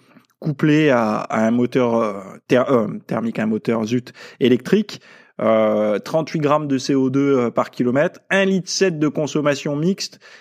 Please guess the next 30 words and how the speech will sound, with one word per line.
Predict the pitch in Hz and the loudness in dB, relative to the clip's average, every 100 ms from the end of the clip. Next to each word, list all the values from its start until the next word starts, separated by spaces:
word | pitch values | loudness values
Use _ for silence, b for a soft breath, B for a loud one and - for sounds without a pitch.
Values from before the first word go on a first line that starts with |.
| B | B
Donc | 117 147 | -4 0
là, | 156 | 0
on | 131 | 2
est | |
vraiment | 117 127 139 | 2 2 2
dans | 131 | 0
l'économie | 117 117 131 123 123 | 0 0 0 0 -2
pure. | 117 165 208 226 b b b b b - | -4 -2 -2 -2 b b b b b -4
Ça | 131 | 0
doit | 131 165 | 2 2
rouler | 165 208 277 | 2 -2 0
quand | 208 | 2
même, | 175 156 | 2 0
hein, | 170 180 | 0 2
euh, | 135 127 127 | 2 2 0
même | 131 139 139 | 0 -2 -2
s'il | 139 | 0
y | |
a | 131 | 0
un | 123 | 0
petit | - 139 | -2 -2
moteur | 127 143 - | 2 0 2
comme | 135 | 0
ça, | 131 - 147 | 0 2 2
euh, | 135 | 2
deux | - 127 | 0 -2
cent | 139 | -2
dix-huit | 127 127 131 | -2 -2 -4
chevaux, | 127 - 135 127 | -6 -2 0 2
euh, | 113 | -2